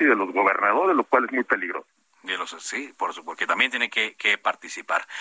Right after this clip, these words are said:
Speaker 2: Pues, eh, te agradezco mucho, sé que ya están, eh, por iniciar, eh, va a ser la entrega-recepción de el, eh, tercer informe de gobierno del presidente, eh, Andrés Manuel López Obrador, y pues, eh, ya, ya, ustedes ya listos, ¿no? Ya para empezar a chambear desde
Speaker 1: Listos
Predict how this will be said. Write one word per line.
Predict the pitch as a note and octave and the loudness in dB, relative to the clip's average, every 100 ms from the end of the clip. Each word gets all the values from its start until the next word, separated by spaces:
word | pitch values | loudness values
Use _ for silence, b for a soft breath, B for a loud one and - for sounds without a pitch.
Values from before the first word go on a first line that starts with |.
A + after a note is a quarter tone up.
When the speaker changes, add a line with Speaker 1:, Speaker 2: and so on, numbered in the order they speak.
| B - | B 0
Speaker 2:
Pues, | C3 C3 | 2 4
eh, | C#3 C3 | 2 2
te | C#3 | 4
agradezco | F#3 F#3+ | 4 2
mucho, | F3+ F#3+ A#3 | 0 2 2
sé | G#3 F#3 | 2 2
que | F3+ | 4
ya | E3+ | 4
están, | E3+ F#3 E3+ C3+ | 4 4 2 4
eh, | C3 B2+ B2+ | 4 4 2
por | C3 C3+ | 4 4
iniciar, | C#3 C3+ E3 G3+ B3 B B B - | 4 4 6 6 4 B B B -4
eh, | A2 | -2
va | A2+ B2+ | 2 4
a | C3+ | 4
ser | C#3+ | 2
la | B2+ | -2
entrega-recepción | A#2 B2 B2+ A#2 A#2 - D3 D#3 | 0 2 2 2 -2 0 2 4
de | C3+ D3+ D#3 B2 C3+ | 4 4 2 2 4
el, | D3 B2+ | 2 2
eh, | G#2+ A2+ - - | 0 0 -6 -2
tercer | - - - - | -2 2 0 0
informe | B2 C#3+ C#3 B2 | -2 0 2 2
de | |
gobierno | A2+ A2+ C#3 C#3 C#3 B B B | 2 4 2 4 0 B B B
del | - G#2 | -2 -2
presidente, | G#2 G#2+ A#2+ B2+ B2 A#2 | 0 0 2 2 2 2
eh, | G2+ G2+ | 0 0
Andrés | A2 A2 A2 | 0 -2 -2
Manuel | A2 A2+ B2 | -4 -2 -2
López | A#2+ A#2 | -2 0
Obrador, | A#2+ B2 D3 F3+ B B - | 2 4 4 2 B B -6
y | C3 C#3+ F3 F3 - | 0 4 4 2 -2
pues, | A2 G#2+ - G2+ | 0 0 0 0
eh, | G2 F#2 F2+ E2 - | 2 2 0 -4 -2
ya, | B2+ A#2 | 0 0
ya, | A2+ C3 C3+ B2+ | 2 4 4 2
ustedes | B2 E3 D#3 | 0 2 4
ya | D#3 | 4
listos, | D#3 D3+ - B2 | 4 -2 -6 -4
¿no? | B2+ | 0
Ya | D3+ C3+ | 2 2
para | - C3+ | 4 2
empezar | A#2 G#2+ - C3 | 2 -2 2 2
a | |
chambear | - A#2 G#2+ A#2 D#3+ | 2 0 2 4 4
desde | G3+ F#3+ | 4 6
Speaker 1:
Listos | F#3+ | 6